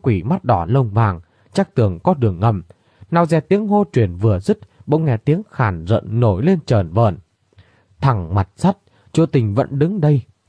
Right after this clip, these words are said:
Ma vương có khi nào thèm chạy đâu. Mi tưởng đuổi được yêu trành, biệt cung đã thắng được ta sao? Ma vương còn nhiều thứ để giết mi." Minh Thần đảo mắt nhìn quanh, tường đá nám đen loang lổ cầm nín. Chàng trai khẽ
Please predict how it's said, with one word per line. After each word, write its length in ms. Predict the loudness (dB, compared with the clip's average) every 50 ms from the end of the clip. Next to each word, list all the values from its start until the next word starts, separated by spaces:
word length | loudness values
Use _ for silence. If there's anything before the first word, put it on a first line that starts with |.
| -20 _ _ -8 -2
Ma 140 | 0 0 2
vương 240 | 2 2 2 2 2
có 140 | 0 -2
khi 220 | 0 0 0 0 0
nào 240 | 0 0 -2 -2 -2
thèm 260 | -2 -2 -2 -2 -2
chạy 240 | -2 -2 -2 -2 -2
đâu. 240 | 0 0 2 2 0 -2 _ _ _ _ _ _ -6 0
Mi 120 | 0 0
tưởng 280 | 2 2 0 0 2 2
đuổi 160 | 2 2 2
được 320 | 2 2 0 0 -2 _ 0
yêu 200 | 2 2 2 2 0 _
trành, 300 | 0 0 0 0 -2 -8 -12 _ -2
biệt 260 | 0 0 0 0 _
cung 280 | 0 0 0 0 -2 -2
đã 100 | -2 -2
thắng 260 | -2 -4 -4 -2 -2
được 200 | -2 -4 -2 -2
ta 180 | -2 -2 -2
sao? 320 | -2 -2 -2 -2 -2 -2 -4 _ _ _ _ _ _ _ -10 -4
Ma 160 | 0 0 0
vương 300 | 2 2 2 0 0 -2
còn 280 | -2 -2 -2 -2 0 0
nhiều 200 | 0 2 0 0
thứ 300 | 0 0 0 0 0 0
để 260 | 0 -2 -2 0 0
giết 280 | 0 0 0 0 0 0
mi." 220 | 2 2 2 0 -2 _ _ _ _ _ _ _ -20 -20 _ _ _ -10 -4 0
Minh 160 | 0 0 2
Thần 220 | 2 0 0 2
đảo 140 | 0 0 0
mắt 180 | 2 0 -2 -4 _ -2
nhìn 240 | 0 0 0 0
quanh, 320 | -2 -2 0 0 0 0 -2 -6 _ _ _ -6 -2
tường 200 | -2 0 0 0
đá 140 | 0 0 0
nám 340 | 0 -2 -2 -2 -2 -4 -2
đen 320 | 0 0 0 0 -2 -2 0
loang 280 | 0 0 0 -2 -2 -2
lổ 260 | 0 0 0 0 -4 -4 -4
cầm 280 | -2 -2 -2 -4 -4
nín. 200 | -2 -2 -2 -2 -4 -8 -12 _ _ _ -20 -14 _ -2
Chàng 160 | -2 -2 0
trai 220 | 0 0 0 0
khẽ 180 | 0 -2 -6